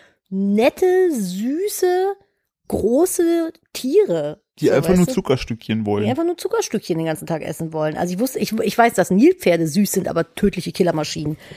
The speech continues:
Speaker 1: Aber ich wusste nicht, dass Elefanten auch so krass aggressiv werden können. Das finde ich schon, schon krass.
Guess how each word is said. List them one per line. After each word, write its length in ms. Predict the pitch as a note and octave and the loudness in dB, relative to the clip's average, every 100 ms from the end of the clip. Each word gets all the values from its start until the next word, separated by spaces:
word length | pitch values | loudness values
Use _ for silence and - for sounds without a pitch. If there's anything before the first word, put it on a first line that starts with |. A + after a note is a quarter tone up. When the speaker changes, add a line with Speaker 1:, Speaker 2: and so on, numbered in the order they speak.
| - - | -20 -6
Speaker 1:
Aber 120 | F#3 | 2
ich 80 | F3 | 2
wusste 200 | A3 G#3 | 2 2
nicht, 140 | G#3+ C#4+ | 4 4
dass 120 | - | 4
Elefanten 520 | G3 F3+ G3+ C4+ - | 2 0 0 -2 -2
auch 180 | - A3 | -2 -2
so 160 | - - | -2 -4
krass 320 | - - - | -6 -6 -6
aggressiv 680 | F3+ E3+ D#3+ - G3 E4+ - | -6 -6 -6 -4 0 -2 2
werden 260 | F3 E3 E3+ | 0 0 -2
können. 160 | E3 D#3+ | -4 -6
Das 60 | |
finde 160 | - B3 | -4 -2
ich 60 | - | 0
schon, 280 | G#3 G3+ - _ _ | 0 0 -4 _ _
schon 280 | - G#3 F3+ | -2 0 0
krass. 420 | - F#3+ G3+ - | 0 -2 -2 -6